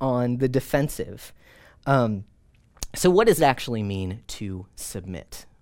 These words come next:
Well, it means to place yourself under someone else or to elevate someone over yourself. Um, it is not domination. It is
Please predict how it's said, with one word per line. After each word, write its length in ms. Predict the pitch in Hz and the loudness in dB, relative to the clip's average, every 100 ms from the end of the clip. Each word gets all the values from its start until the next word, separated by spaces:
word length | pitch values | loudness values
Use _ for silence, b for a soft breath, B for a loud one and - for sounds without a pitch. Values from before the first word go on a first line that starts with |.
| _ _ | _ _
Well, 160 | 123 123 | -4 -2
it 160 | 131 123 | -2 -2
means 380 | 131 143 135 - | -2 0 -2 -4
to 140 | - | -12
place 640 | - - 131 139 175 - - | -14 -8 -2 0 -2 -6 -8
yourself 800 | 175 160 - - 123 107 - - b b b _ | -6 -6 -8 -6 -4 -6 -10 -18 b b b _
under 600 | 135 143 135 101 90 82 - | 0 2 2 0 -4 -10 -14
someone 420 | - 113 101 98 - | -10 -6 -6 -6 -10
else 340 | 95 - - - | -12 -12 -14 -8
or 100 | 131 | -6
to 120 | - - | -6 -2
elevate 480 | 175 190 175 143 127 | 0 2 2 2 0
someone 540 | - 135 123 117 110 107 B B _ | -4 -4 -4 -2 -4 -6 B B _
over 540 | 131 127 117 104 87 87 _ | 2 2 2 -2 -4 -8 _
yourself. 640 | - 98 - 90 - - - b b b b - | -8 -8 -6 -6 -8 -16 -18 b b b b -6
Um, 340 | 113 104 101 - | -2 -2 -4 -4
it 140 | 135 | 0
is 180 | 127 110 | 0 0
not 640 | 107 107 120 135 - - - _ - | -2 0 0 0 -4 -10 -14 _ -10
domination. 920 | 110 104 101 92 92 104 - 170 214 - _ b b b b - | -4 -4 -4 -4 -6 -6 -6 -6 -8 -12 _ b b b b -2
It 160 | 143 | 0
is 240 | 139 135 | 2 0